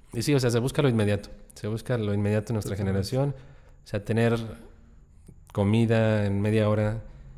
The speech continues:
Speaker 1: allí, este, ni siquiera esperar el taxi o levantar la mano porque
Speaker 2: Ujú.
Speaker 1: ya puedes perder tu teléfono, cosas inmediatas, pero no aplican para todo, como,
Speaker 2: No.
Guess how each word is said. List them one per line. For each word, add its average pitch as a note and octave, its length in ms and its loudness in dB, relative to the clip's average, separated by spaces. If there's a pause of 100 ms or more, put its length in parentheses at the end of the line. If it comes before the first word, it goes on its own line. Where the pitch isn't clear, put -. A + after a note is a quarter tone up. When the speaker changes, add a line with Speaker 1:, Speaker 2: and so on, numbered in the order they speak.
(240)
Speaker 1:
allí, D3+ 380 -2
este, A#2+ 280 -2
ni G2+ 60 -4
siquiera A2 260 0
esperar G#2 360 -2
el G2+ 100 -4
taxi G#2+ 240 -2
o A2 40 0
levantar G#2 300 -2
la G#2+ 100 0
mano A#2+ 320 0
porque G#2+ 380 -4
Speaker 2:
Ujú. A#2+ 80 -4 (340)
Speaker 1:
ya G2+ 160 -6
puedes G2+ 140 -6
perder G2 260 -6
tu - 80 -18
teléfono, A2+ 560 -4 (120)
cosas B2 240 -4
inmediatas, G#2+ 420 2
pero A2+ 300 0 (520)
no C3 60 0
aplican B2+ 340 0
para G2+ 200 0
todo, F#2+ 300 0
como, G2 280 -4
Speaker 2:
No. A#2 280 -4